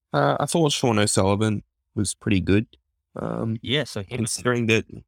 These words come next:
Speaker 2: him and Seven playing.
Speaker 1: Yeah, I, I didn't expect the combination to work as well as it did, uh,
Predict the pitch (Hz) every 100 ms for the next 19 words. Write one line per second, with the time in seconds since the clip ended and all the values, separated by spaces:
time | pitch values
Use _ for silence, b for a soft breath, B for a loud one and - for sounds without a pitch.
0 | _ _ 127 101 - 110 139 120 95 87
1 | 82 85 _ _ _ _ _ _ _ _
2 | _ _ _ - 120 127 101 95 120 117
3 | 117 - _ _ _ _ _ _ 120 127
4 | 127 107 95 - 98 98 - 87 101 92
5 | 87 87 - 87 - 85 82 82 - _
6 | _ _ _ 92 95 90 87 87 92 69
7 | 92 87 90 - 69 62